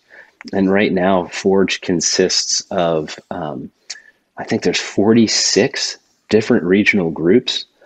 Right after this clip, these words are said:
representing over eight hundred single-family offices, um, that are using the, uh, the forge community dot com platform, um, where they can go in and they can kind of work in another group, or they have access to,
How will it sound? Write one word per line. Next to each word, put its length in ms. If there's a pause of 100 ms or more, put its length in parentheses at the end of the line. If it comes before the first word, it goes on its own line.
(140)
representing 720
over 460
eight 180
hundred 400
single-family 640
offices, 640 (720)
um, 240
that 160
are 60
using 600 (140)
the, 260
uh, 160
the 120
forge 640
community 500
dot 200
com 280
platform, 560 (500)
um, 220
where 120
they 100
can 200
go 240
in 160
and 100
they 120
can 160
kind 160
of 80
work 260
in 140
another 220
group, 260
or 100
they 80
have 320
access 680
to, 460